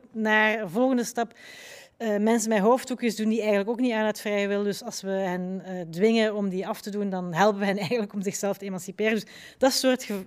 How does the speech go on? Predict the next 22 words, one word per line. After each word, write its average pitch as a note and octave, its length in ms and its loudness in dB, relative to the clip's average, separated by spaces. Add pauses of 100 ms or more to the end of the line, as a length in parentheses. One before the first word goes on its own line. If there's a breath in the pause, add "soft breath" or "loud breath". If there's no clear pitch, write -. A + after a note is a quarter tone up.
eh, F#3 600 -6
argumenten G#3 400 2
vind F#3+ 180 -4
ik G#3+ 140 -6
zelf G3 240 -6
persoonlijk G#3+ 460 0
heel G3 200 0
problematisch. F3 720 -6 (640 loud breath)
Eh, G3 120 -4
en F#3+ 120 -4
dat A3+ 100 2
vind C4+ 120 2
ik B3 80 2
ook B3 100 2
het A3 100 -4
mooie A3 420 4
aan G#3+ 120 -4
dat F#3+ 160 -4
democratische F#3+ 640 -2
vrijheidsbegrip. F#3+ 640 -6
Eh, F3 220 -10
dat, F3+ 120 -10